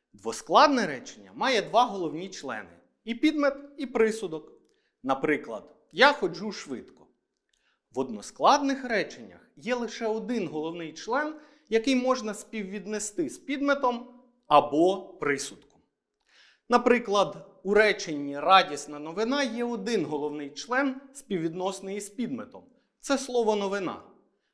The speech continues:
А в реченні «ходиш швидко» головний член «ходиш» можна співвіднести з присудком. Другий головний член односкладному реченню «ходиш швидко» не потрібен, тому що його зміст і так зрозумілий,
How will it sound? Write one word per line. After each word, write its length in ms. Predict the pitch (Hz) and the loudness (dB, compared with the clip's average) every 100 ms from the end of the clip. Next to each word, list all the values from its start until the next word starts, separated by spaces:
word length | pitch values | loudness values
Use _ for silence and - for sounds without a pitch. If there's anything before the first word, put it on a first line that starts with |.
| _ - | _ 0
А 120 | 131 | 2
в 80 | 135 | 4
реченні 880 | 147 160 - 131 113 110 101 _ | 2 2 -2 -10 -12 -14 -18 _
«ходиш 480 | _ - 160 147 120 | _ 2 4 4 -2
швидко» 760 | - - 226 330 - - 101 - _ _ _ | -8 -8 -6 -6 -6 -12 -12 -14 _ _ _
головний 500 | 156 226 254 294 294 | 0 2 4 2 -2
член 400 | - 208 208 180 | -6 -4 -4 -4
«ходиш» 640 | 160 - 269 269 277 - - - - | -8 -6 -4 -2 -4 -6 -14 -20 -4
можна 320 | 277 294 247 | -2 0 -2
співвіднести 760 | 233 190 151 139 135 - 165 160 | -4 -6 -6 -6 -8 -10 -10 -10
з 80 | |
присудком. 600 | - 113 101 - _ _ _ _ _ _ _ _ _ _ _ _ _ | -12 -14 -14 -18 _ _ _ _ _ _ _ _ _ _ _ _ _
Другий 360 | 165 285 262 226 | 2 6 6 4
головний 440 | 214 226 233 220 | 4 0 0 -6
член 420 | 220 269 311 339 - | -8 -6 -6 -4 -4
односкладному 800 | 208 214 - 240 240 214 208 202 | -4 -6 -6 -4 -2 -4 -6 -2
реченню 440 | 214 208 190 175 | -2 -4 -10 -6
«ходиш 320 | 170 202 175 | -2 -2 -2
швидко» 460 | - 220 262 262 208 | -6 -4 -6 -4 -4
не 140 | 190 | -2
потрібен, 600 | 190 208 208 214 143 107 - _ _ - | -4 -4 -4 -4 -6 -10 -12 _ _ -6
тому 220 | 156 156 | -4 -4
що 180 | - 147 | -4 -2
його 220 | 135 139 | -2 -4
зміст 420 | 143 208 220 - | -4 -4 -4 -8
і 60 | 190 | -10
так 400 | - 214 196 147 | 2 6 6 2
зрозумілий, 840 | 160 151 185 196 196 120 101 | -6 -6 -4 -4 -4 -4 -8